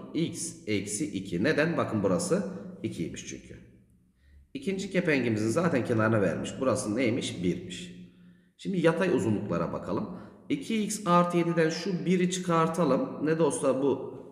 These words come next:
kepenkler aynı ebatlarda, ikiye böleceğiz onu sonra. İki x artı yediden, iki x artı yediden bir çıkartırsam iki x artı altı kalır. Bunu iki parantezine alayım. İki çıkarsa birinci yerde x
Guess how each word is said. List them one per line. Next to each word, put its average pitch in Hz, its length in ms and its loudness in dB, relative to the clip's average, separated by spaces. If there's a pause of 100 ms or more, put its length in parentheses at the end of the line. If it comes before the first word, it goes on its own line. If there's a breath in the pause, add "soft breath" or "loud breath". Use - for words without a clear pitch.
(140)
kepenkler 120 840 0
aynı 139 240 4
ebatlarda, 92 840 0 (160)
ikiye 98 340 2
böleceğiz 76 360 -2
onu 67 160 -8
sonra. - 200 -14 (140)
İki 131 220 -8
x - 260 -6
artı 131 300 0
yediden, 92 420 -2 (280)
iki 107 380 -6
x - 220 -12
artı 82 340 -10
yediden 82 600 -4
bir 101 200 -2
çıkartırsam - 600 -12 (560 loud breath)
iki 107 420 -4
x - 260 -12
artı 90 340 -4
altı 82 280 -6
kalır. - 260 -16 (340 loud breath)
Bunu 147 140 -4
iki 139 240 -4
parantezine 107 540 0
alayım. 76 380 -6 (580 loud breath)
İki 170 280 -4
çıkarsa 131 540 0
birinci 90 300 2
yerde - 340 -2
x - 340 -4